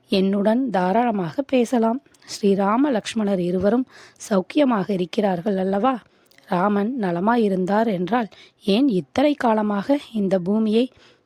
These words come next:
தன் கோபத்தால் கொளுத்தாமல் இருக்கிறார்? இந்த அரக்கர்களை துவம்சம் செய்வதற்கு அந்த ராம லக்ஷ்-, லக்ஷ்மணருக்கு சக்தி இல்லையா? அல்லது என்னுடைய கஷ்டம் நீங்க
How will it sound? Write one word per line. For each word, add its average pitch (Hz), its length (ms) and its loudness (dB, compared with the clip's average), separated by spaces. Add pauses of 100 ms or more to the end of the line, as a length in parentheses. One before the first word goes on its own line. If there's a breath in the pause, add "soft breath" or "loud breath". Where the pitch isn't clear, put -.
தன் 180 280 0
கோபத்தால் 214 640 0 (140)
கொளுத்தாமல் 226 580 0
இருக்கிறார்? 202 540 0 (380 soft breath)
இந்த 190 240 2
அரக்கர்களை 208 680 -2 (100)
துவம்சம் 190 460 2
செய்வதற்கு 196 720 0 (360 loud breath)
அந்த 196 360 2
ராம 214 400 0
லக்ஷ்-, 214 500 -2
லக்ஷ்மணருக்கு 208 640 0
சக்தி 247 460 -2
இல்லையா? 185 560 0 (420 soft breath)
அல்லது 196 420 2
என்னுடைய 190 500 0
கஷ்டம் 254 480 0
நீங்க 202 400 0